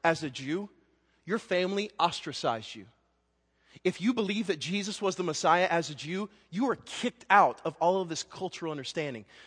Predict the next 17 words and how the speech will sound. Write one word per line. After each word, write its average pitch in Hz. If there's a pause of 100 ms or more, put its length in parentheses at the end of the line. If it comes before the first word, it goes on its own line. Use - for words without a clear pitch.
So 202
they're 196
being 175
persecuted, 262 (180)
and 190
listen, 170 (960)
they're 220
struggling 208 (480)
releasing 220
the 214
old 196
way. 180 (1500)
Though 233
they've 220
come 311
to 254
Christ, 175